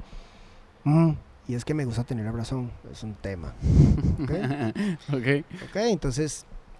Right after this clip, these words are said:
Speaker 1: estoy luchando con entender que no pasa así siempre.
Speaker 2: Ok.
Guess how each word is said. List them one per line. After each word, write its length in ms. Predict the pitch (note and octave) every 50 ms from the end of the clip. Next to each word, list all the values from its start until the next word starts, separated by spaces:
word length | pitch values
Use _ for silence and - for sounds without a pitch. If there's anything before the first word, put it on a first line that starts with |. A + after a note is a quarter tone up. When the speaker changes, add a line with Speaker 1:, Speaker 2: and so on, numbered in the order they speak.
| - - - - - -
Speaker 1:
estoy 260 | - - - D3 D3
luchando 520 | E3+ F#3 - - A3+ G#3 G3 F#3+ F#3+ G#3
con 180 | - - F3+ D#3+
entender 440 | D3+ C#3 C#3 C3+ C3 C3 C#3 D#3 F#3
que 160 | - - F3+ C#3+
no 240 | C3 C3 B2+ C3 C#3 -
pasa 380 | F3+ F3 F3+ F3+ - G3+ G3+
así 320 | F#3+ - B3 B3 B3+ B3 -
siempre. 540 | - C4+ D4 D#4 C#4+ B3 - - E3+ A#2+ G#2+ - - - - -
Speaker 2:
Ok. 360 | F2+ - - F2+ F#2+ C#3